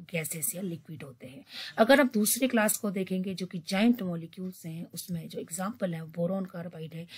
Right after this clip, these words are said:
सिलिकॉन कार्बाइड है, और ये इनको अगर हम देखेंगे जायंट मॉलिक्यूल्स को, they are hard, ये हार्ड होते हैं, thermally स्टेबल होते हैं, केमिकली इनर्ट सॉलिड होते हैं।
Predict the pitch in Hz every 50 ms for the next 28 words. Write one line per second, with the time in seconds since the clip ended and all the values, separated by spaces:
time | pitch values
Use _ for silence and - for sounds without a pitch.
0 | - - - - - - 214 214 240 240 - 226 214 208 - 180 175 170 165 170
1 | 165 165 170 170 170 180 - _ - - - - - - - - 240 202 208 262
2 | 277 277 269 - - 269 269 254 - 285 247 214 208 202 202 185 165 180 180 -
3 | - 220 208 208 170 180 185 185 196 185 - 175 165 160 156 156 - - 196 202
4 | 196 - - 185 170 156 160 170 160 160 151 147 151 - - - 156 151 139 127
5 | - - - - - - _ - 185 180 - - 180 190 220 240 233 226 196 208
6 | - 208 190 196 220 233 - - - _ _ - - 214 220 233 247 285 285 294
7 | 285 247 - - - 208 190 202 185 180 170 170 - 165 165 175 - - - -
8 | - - _ _ - - 233 240 247 302 311 262 277 269 262 - - 208 190 190
9 | 190 185 - 190 - - - 156 143 147 143 123 - - _ - - - -